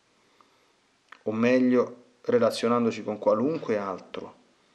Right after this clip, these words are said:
sia esso essere umano, sia esso situazione,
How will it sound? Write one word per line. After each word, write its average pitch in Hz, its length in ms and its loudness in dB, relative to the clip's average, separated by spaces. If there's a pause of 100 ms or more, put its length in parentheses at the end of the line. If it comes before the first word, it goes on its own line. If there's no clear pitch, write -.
(500)
sia - 220 -8
esso 98 300 -2
essere 98 280 -4
umano, 104 540 -2 (120)
sia - 240 -10
esso 90 220 -10
situazione, 101 920 -4